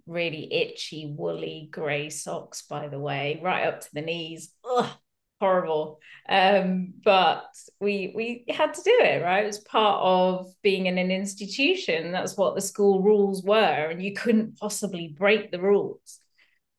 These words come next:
I went to university and broke all the rules, I can tell you. <laughs>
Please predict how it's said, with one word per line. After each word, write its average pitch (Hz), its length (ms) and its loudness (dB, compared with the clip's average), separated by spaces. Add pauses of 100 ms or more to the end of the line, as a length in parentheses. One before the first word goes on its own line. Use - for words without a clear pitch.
(480)
I 247 80 2
went 269 140 4
to 254 120 -4
university 214 540 4
and 185 160 -2
broke 202 540 4
all 220 400 10
the 185 100 -6
rules, 165 560 -4
I 202 80 -2
can 202 220 -2
tell 240 280 6
you. 226 140 6 (280)
<laughs> 427 100 8